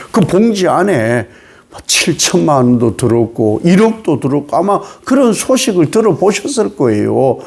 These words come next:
중요한 건 마음이에요. 하나님께서 그러한 사람들을 불쌍히 여겨서 택하여 주셨다.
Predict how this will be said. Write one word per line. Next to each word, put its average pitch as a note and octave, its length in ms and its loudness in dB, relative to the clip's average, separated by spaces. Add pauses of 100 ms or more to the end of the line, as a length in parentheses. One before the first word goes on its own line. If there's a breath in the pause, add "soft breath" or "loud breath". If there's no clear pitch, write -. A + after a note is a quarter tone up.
(1000 loud breath)
중요한 C4+ 680 2
건 A#3 180 0
마음이에요. A#2 840 -2 (720)
하나님께서 B3+ 880 2
그러한 C4+ 640 2
사람들을 G3+ 1040 0 (380 loud breath)
불쌍히 G4 800 2
여겨서 B3+ 520 0
택하여 A3 560 -2
주셨다. A#2 760 -10